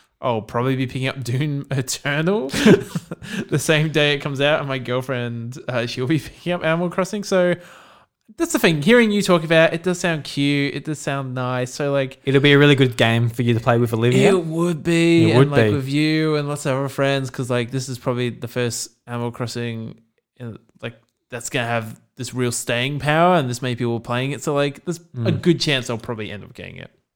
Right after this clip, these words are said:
Speaker 2: 'Cause the other thing with this game too is that, like, on one Switch you can have, uh, up to f-, uh, five villages on the one island.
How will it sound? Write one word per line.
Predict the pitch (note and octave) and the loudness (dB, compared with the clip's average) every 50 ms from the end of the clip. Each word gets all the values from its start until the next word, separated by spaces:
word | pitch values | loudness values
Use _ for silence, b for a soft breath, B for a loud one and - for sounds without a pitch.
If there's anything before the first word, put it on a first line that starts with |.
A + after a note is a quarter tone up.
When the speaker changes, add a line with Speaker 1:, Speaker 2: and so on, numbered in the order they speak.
| _ _ _ _ | _ _ _ _
Speaker 2:
'Cause | - F#3 F3 D#3+ D3+ D#3 D3+ D3+ | 0 2 2 2 2 -2 -6 -8
the | D3 E3 D#3 D#3 E3+ | -8 0 4 6 6
other | G3 G#3+ | 6 6
thing | G3+ - G3+ D#3+ | 4 4 4 4
with | C#3+ B2 | 4 4
this | C#3 B2+ - | 4 2 2
game | - B2+ A#2+ A#2 A#2 A2+ | 2 2 2 2 2 0
too | A#2 - - D#3+ | 0 2 4 6
is | C#3 C3 A#2+ A2+ A2 | 6 8 6 4 4
that, | A2+ B2+ A2+ F#2+ | 4 2 2 4
like, | A2+ A#2 A2+ A2+ A2 | 2 0 0 0 2
on | B2+ C#3 D3+ D3 | 2 2 2 4
one | C3 C3+ D3 D#3 D#3+ | 6 6 6 4 4
Switch | D#3 - - - C3 B2+ A#2+ A2 - - - | 0 -2 -4 -2 2 2 2 2 0 -4 -4
you | C3 A#2 | -4 -2
can | - C3 | -2 -2
have, | A2+ A2+ C3+ B2 A#2 A2 A#2 | 0 2 2 2 2 2 4
uh, | A#2+ A2+ A2+ A2 G#2+ - b b b b b b b b | 4 4 4 4 2 -2 b b b b b b b b
up | C3+ C#3+ - | -8 -6 -4
to | - C#3 | -4 -4
f-, | A#2+ - - - _ _ _ _ _ - | -4 -6 -10 -20 _ _ _ _ _ -8
uh, | - B2+ A#2+ | -4 -2 -2
five | A#2 - - D3+ C#3+ C#3 C#3 B2+ | -2 2 4 4 6 6 4 4
villages | A#2 C#3 C3+ C#3+ C#3 C3+ D3+ C#3 | 4 6 6 6 6 4 2 0
on | - - B2+ C3 | -2 -2 -2 0
the | B2+ | 0
one | A#2+ A#2+ B2+ B2+ B2+ C3 - - | 2 2 4 4 2 2 0 -2
island. | A2+ A2+ A#2+ B2+ D3+ F#3 A3 A3+ - | 0 2 4 4 6 4 4 2 0